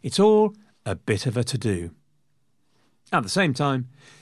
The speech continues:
expectations flew higher than a small orbital satellite. "We dream now of nothing more than a golden age." As Parliament convened, it might seem that Charles, figuratively speaking, lay secured,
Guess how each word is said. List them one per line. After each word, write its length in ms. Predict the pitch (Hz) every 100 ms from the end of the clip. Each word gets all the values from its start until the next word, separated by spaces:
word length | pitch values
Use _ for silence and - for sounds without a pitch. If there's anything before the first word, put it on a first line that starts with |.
| _ -
expectations 1000 | 185 - - 175 175 143 120 - 117 104
flew 260 | - 120
higher 540 | 90 - 190 190 185 180 _
than 140 | - 101
a 80 | 92
small 560 | - 143 135 127 139 196
orbital 560 | 113 107 98 123 107
satellite. 720 | - - 113 - 87 90 92 - _ _ _ -
"We 100 | 202
dream 460 | 196 - 233 240 202
now 260 | 214 226 202
of 160 | 151
nothing 400 | 160 214 208 220
more 240 | 185 208 190
than 160 | 196
a 120 | 196 - -
golden 400 | 254 262 220 202
age." 640 | 180 175 143 110 - - _ _ _ _ _ _ _ _ _ _ _ _ _ _ _ _ _ _ -
As 120 | 240
Parliament 540 | - 196 196 180 156 127
convened, 480 | 131 127 139 139 127 _ 185
it 100 | 185
might 320 | 165 165 160
seem 280 | 143 110 113
that 180 | 120
Charles, 440 | - 170 143 135 127
figuratively 640 | - 240 143 104 107 113
speaking, 500 | - 131 - 127 131 -
lay 160 | 127 120
secured, 680 | - - - 170 156 156